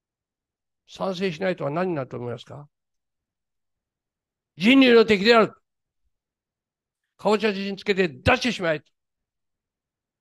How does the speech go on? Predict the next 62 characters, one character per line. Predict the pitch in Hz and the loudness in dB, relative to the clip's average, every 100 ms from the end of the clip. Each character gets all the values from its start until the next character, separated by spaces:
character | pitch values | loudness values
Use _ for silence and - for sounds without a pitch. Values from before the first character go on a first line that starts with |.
| _ _ _ _ _ _ _ _ _ _ _ _ _ _ _ _ _ _ _ _ _ _ _ _ _ _ _ _ _ _ | _ _ _ _ _ _ _ _ _ _ _ _ _ _ _ _ _ _ _ _ _ _ _ _ _ _ _ _ _ _
だ | 214 240 | -4 -4
っ | 240 | -2
て | 190 | -2
ミ | 180 | -2
サ | 262 | 0
イ | 262 | 0
ル | 190 | 0
撃 | |
た | - | -2
れ | 220 208 | -2 -2
た | |
ら | 160 | -6
ど | 117 247 | -2 0
う | 285 | 0
に | 214 | -2
も | 156 | -4
な | 151 | -2
ら | 202 | -2
な | 233 | -2
い | 202 | -4
ん | |
で | 147 | -10
す | _ | _
よ。 | _ _ _ _ _ _ _ _ _ _ _ _ _ _ _ _ | _ _ _ _ _ _ _ _ _ _ _ _ _ _ _ _
北 | - 220 214 | -10 -8 -4
朝 | 233 214 | -2 -2
鮮 | 196 | -4
が | 175 | -4
な | 190 285 330 | -2 0 2
ぜ | 330 214 | 2 0
あ | - 180 | -2 -4
あ | |
い | 190 | -4
う | |
具 | 185 | -4
合 | 180 | -4
に | |
な | 170 | -4
っ | 156 | -6
て | 156 | -10
き | |
た | 156 | -10
の | 139 | -10
か。 | 120 117 _ _ _ _ _ _ _ _ _ - | -12 -20 _ _ _ _ _ _ _ _ _ -10
そ | 190 | -4
れ | |
は | 202 214 180 | 0 0 0
全 | 160 220 214 | -2 -2 -2
部 | 160 | -4
ホ | 185 | -4
ー | 185 | -4
ム | |
ペ | 190 | -4
ー | |
ジ | 170 | -4
に | |
載 | 151 | -6
っ | - | -4
て | 202 | -4
い | |
ま | 175 | -4
す。 | - | -10